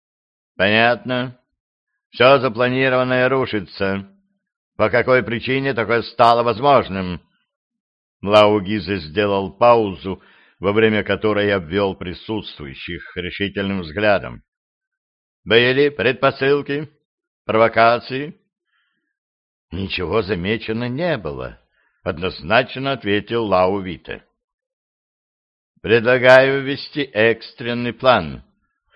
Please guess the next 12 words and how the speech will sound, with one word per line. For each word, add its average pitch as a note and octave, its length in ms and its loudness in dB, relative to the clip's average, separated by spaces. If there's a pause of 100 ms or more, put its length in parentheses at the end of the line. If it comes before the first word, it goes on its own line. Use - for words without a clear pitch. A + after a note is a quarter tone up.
(140)
Готовьте B2 600 2
оставшуюся A2+ 880 0
группу A2+ 560 -4
к - 120 -16
обкатке A2+ 560 2
внедрением. A2+ 760 -6 (680)
И - 100 0
подготовьте B2 640 2
отчет A2+ 460 2
о G#2 60 -4
количестве A2 580 -2
доступных A2 680 -2